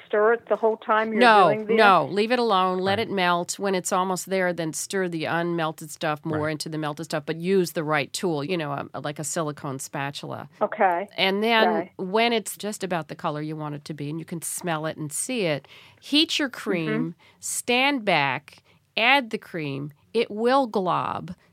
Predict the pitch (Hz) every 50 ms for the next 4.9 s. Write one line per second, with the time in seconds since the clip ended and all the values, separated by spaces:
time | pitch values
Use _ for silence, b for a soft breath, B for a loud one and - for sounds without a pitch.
0 | b - - 190 202 202 208 220 208 - 226 214 - - - - 240 220 - -
1 | - 202 208 202 180 156 208 202 185 170 208 208 196 190 180 175 170 156 - 175
2 | 165 - 165 156 147 147 139 123 127 - 156 127 131 - 82 - 139 _ _ _
3 | _ _ - 175 185 175 170 175 170 339 294 165 165 - 262 214 175 170 196 -
4 | - 247 247 320 285 349 403 415 262 320 339 339 - 320 285 262 247 233